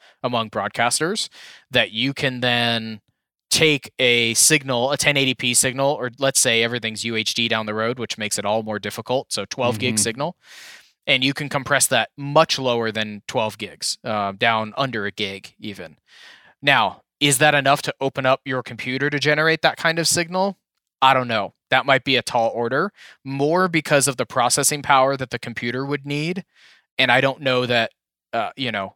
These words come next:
Speaker 1: if you're using a Mac, that, like, Apple wants to be involved in that, right? Like,
Speaker 2: Got
Speaker 1: they
Speaker 2: it.
Speaker 1: would have to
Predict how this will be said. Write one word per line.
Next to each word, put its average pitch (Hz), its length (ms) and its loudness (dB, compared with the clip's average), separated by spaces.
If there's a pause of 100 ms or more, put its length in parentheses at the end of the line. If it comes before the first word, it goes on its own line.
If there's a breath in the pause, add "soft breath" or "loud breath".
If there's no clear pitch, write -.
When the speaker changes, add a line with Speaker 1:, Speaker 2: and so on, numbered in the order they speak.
(120)
Speaker 1:
if 120 180 -2
you're 113 120 -4
using 110 320 -4
a 101 60 -4
Mac, 113 340 2
that, 107 180 -4
like, 123 200 -4
Apple 123 380 2
wants 107 300 -2
to 113 160 -4 (680)
be 123 140 2
involved 107 400 -4
in 98 120 -8
that, 85 360 -12
right? 113 280 -2
Like, 120 120 0
Speaker 2:
Got 104 80 -2
Speaker 1:
they 151 140 6
Speaker 2:
it. - 20 4
Speaker 1:
would 156 140 2
have 135 220 2
to 120 240 -2